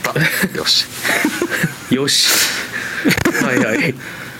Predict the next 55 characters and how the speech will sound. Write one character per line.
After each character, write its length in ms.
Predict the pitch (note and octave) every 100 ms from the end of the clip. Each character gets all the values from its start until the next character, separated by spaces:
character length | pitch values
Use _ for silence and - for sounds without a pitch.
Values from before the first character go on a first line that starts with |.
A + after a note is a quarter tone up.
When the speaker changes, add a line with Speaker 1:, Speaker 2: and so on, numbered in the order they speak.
| - - -
Speaker 1:
は 120 | G2+
い、 140 | G2 -
え 380 | G2 G2 G2
ー、 20 | F#2+
ま 300 | B2 G2 -
あ、 320 | - - -
と 80 | G2
い 0 |
う 40 |
わ 60 | F#2+
け 100 | E2+
で、 140 | D#2
二 140 | E2
千 260 | F#2+ A#2 G2
二 140 | G2
十 180 | G#2 F#2
三 300 | E2 F#2+ F2+
年 180 | E2+ D#2+
が 80 | D#2
始 220 | G2 F#2+
ま 80 | G#2
っ 60 |
た 160 | - E2+
と 120 | D#2
い 40 | D#2+
う 40 |
こ 120 | -
と 100 | F2
で 80 | D#2
で 80 | D2+
す 160 | -
ね。 160 | F2 G2
Speaker 2:
は 160 | C#3 B2+
い。 80 | - - - - -
Speaker 1:
ま 340 | F#2+ G#2+ G#2 G2+
あ、 40 |
ち 120 | F2+
ょ 0 |
っ 20 | -
と 100 | F#2
藤 320 | - B2 A2+
次 100 | G#2+
の 120 | F#2
口 220 | - -
か 80 | G#2
ら、 220 | F#2+ F#2 - -
え 220 | E2+ E2+ D#2+
ー、 20 |
今 140 | -
年 240 | A2 - G#2
の 260 | G2 F#2+ -
目 280 | E2 G2 -
標 240 | B2 B2
と 100 | B2+
か、 240 | A2 F#2+